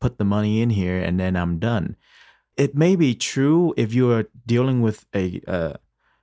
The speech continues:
turnkey operator that has integrity and do everything correctly and minimize the risk for you. But at the end of the day, you still need to know what you're dealing with.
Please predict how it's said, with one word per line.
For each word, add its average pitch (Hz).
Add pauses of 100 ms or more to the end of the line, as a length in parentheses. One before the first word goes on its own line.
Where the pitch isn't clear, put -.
(120)
turnkey 123
operator 104
that 95
has 92
integrity 107
and 85
do 90
everything 95
correctly 98 (560)
and 104
minimize 107
the 95
risk 92
for 135
you. 165 (240)
But 117
at 113
the 120
end 147
of 120
the 107
day, 110
you 110
still 156
need 135
to 113
know 104
what 95
you're 95
dealing 104
with. -